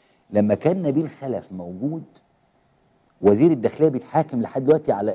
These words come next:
إهدار المال العام في وزارة الداخلية اللي بلغ على حد ما أسمع وعلى حسب ثقافتي الرقمية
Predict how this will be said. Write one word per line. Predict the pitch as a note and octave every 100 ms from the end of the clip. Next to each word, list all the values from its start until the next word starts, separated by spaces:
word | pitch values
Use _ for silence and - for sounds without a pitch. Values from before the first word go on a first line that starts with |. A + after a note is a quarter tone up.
| G#2
إهدار | G2+ G2 D3 C3+
المال | G#2 A2+ C3+
العام | A2+ G2+ B2+ C#3+ A#2+
في | -
وزارة | G#2 C3+
الداخلية | G#2+ - C#3 D3
اللي | D3 A2+ A2+
بلغ | A#2+ D#3 E3 C3 - _ _ _ _ _ _ _ _ _ _ _ -
على | G2 A2 A#2
حد | - D#3+ B2+
ما | C3
أسمع | D3 - G2 C#2 - _ _ _ -
وعلى | G2+ G2+ G#2
حسب | C#3 C#3
ثقافتي | - G#2+ - C3+ A#2
الرقمية | G2+ G2+ G#2+ C3+ D3+ D3